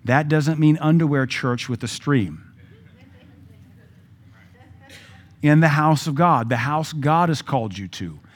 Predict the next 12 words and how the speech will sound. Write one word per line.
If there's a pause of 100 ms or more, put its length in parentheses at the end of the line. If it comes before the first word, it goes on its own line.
(320)
As
Moses
said,
"The
house
God
has
called
his
name
for
you."